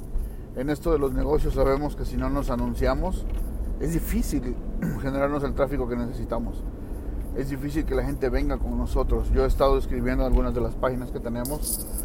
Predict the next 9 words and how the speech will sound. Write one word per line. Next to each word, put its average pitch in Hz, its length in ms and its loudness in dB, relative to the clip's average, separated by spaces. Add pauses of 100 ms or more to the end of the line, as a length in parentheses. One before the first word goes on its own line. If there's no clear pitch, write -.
(560)
y 123 580 6 (380)
es 139 220 0
importantísimo 135 1160 2 (1080)
poder 135 300 8
promover 143 560 6
lo 147 140 8
que 120 60 -2
estamos 123 340 0
haciendo, 120 400 -2